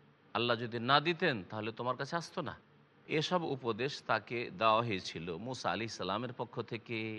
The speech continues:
এবং মুসা আলাইহিস সালামের সাথী সঙ্গী মুমিনদের পক্ষ থেকে। "ওয়ালা তাবগিল ফাসাদা ফিল আরদ", আর পৃথিবীতে তুমি বিপর্যয় সৃষ্টি করিও না, অশান্তি সৃষ্টি করিও না।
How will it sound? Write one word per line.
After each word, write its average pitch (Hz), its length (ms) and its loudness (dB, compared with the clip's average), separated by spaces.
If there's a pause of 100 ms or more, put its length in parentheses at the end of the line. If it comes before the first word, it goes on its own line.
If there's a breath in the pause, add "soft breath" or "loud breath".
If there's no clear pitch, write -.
এবং 104 480 -4 (360)
মুসা 120 280 -2
আলাইহিস 110 240 2
সালামের 110 260 -2
সাথী 107 300 -4
সঙ্গী 104 280 -4
মুমিনদের 135 400 -4
পক্ষ 104 240 -6
থেকে। - 280 -10 (360)
"ওয়ালা 151 260 8
তাবগিল 185 380 2
ফাসাদা 170 440 4
ফিল 151 200 0
আরদ", 135 240 8
আর - 120 0
পৃথিবীতে 180 520 -4
তুমি 143 420 0
বিপর্যয় 165 440 0
সৃষ্টি 165 340 -2
করিও - 260 -4
না, - 160 -10 (920)
অশান্তি 208 420 4
সৃষ্টি 208 320 -2
করিও 180 260 4
না। 82 200 -4